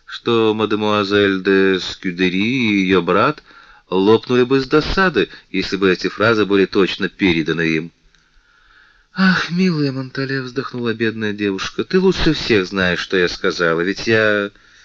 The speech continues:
говорила при тебе». «Боже мой, я, конечно, знаю, но дело не в этом.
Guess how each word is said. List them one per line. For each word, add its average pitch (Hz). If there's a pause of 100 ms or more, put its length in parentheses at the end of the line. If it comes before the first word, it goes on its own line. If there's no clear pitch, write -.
(200)
говорила 98
при 104
тебе». 131 (880)
«Боже 73
мой, 65
я, 69
конечно, 156
знаю, 151 (320)
но 73
дело 82
не 95
в 107
этом. 135